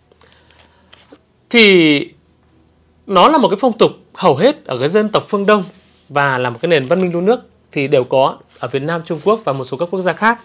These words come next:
Đó. Nói chung ở nước ta thì thời Hùng Vương, ờ, theo lịch sử thì thời Hùng Vương đã có cái tục lệ này rồi. Và đây được coi là một cái mỹ tục, là một tục lệ đẹp. Đó. Cái việc xông đất hay còn gọi là xông nhà ấy, là cái việc vào cái giờ đẹp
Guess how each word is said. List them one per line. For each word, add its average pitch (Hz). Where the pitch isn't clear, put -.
Đó. 131
Nói 208
chung 302
ở 185
nước 254
ta 269
thì 247
thời 196
Hùng 180
Vương, 254
ờ, 151
theo 240
lịch 220
sử 151
thì 180
thời 165
Hùng 156
Vương 208
đã 180
có 214
cái 254
tục 170
lệ 151
này 135
rồi. 131
Và 170
đây 226
được 196
coi 208
là 196
một 147
cái 170
mỹ 247
tục, 165
là 139
một 147
tục 156
lệ 151
đẹp. 143
Đó. 131
Cái 240
việc 294
xông 294
đất 339
hay 262
còn 226
gọi 185
là 160
xông 262
nhà 208
ấy, 190
là 175
cái 196
việc 220
vào 185
cái 202
giờ 208
đẹp 175